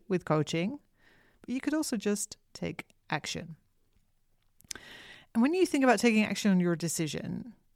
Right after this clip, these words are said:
and your brain's like, "This is,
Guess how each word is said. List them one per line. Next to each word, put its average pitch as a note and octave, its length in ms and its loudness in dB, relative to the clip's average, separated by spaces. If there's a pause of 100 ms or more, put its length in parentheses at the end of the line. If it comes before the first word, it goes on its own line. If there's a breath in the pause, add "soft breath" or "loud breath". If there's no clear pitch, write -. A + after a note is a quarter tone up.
(1700)
and F#3+ 320 4 (140)
your F#3 120 -2
brain's F#3 220 4
like, E3 140 0
"This F3+ 180 -6
is, - 360 -6